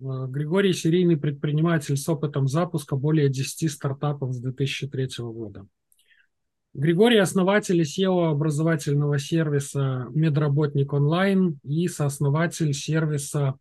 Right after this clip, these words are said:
онлайн-страхования «Федеральный страховой центр». Привлек более ста пятидесяти миллионов рублей инвестиций и, как вы понимаете, с таким опытом,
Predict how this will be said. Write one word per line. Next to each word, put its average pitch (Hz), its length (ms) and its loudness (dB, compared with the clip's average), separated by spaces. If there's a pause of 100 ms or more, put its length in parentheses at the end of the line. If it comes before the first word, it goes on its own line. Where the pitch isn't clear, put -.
(140)
онлайн-страхования 156 1300 0 (340)
«Федеральный 151 440 2
страховой 139 640 0 (380)
центр». 104 460 -8 (600)
Привлек 190 420 4
более 190 280 4
ста 185 220 -2
пятидесяти 160 560 -2
миллионов 151 580 2
рублей 139 360 2
инвестиций 143 840 -2 (120)
и, 170 400 -2
как 160 240 -4
вы 147 160 0
понимаете, 143 600 0
с - 80 -14
таким 143 320 -2
опытом, 143 560 -2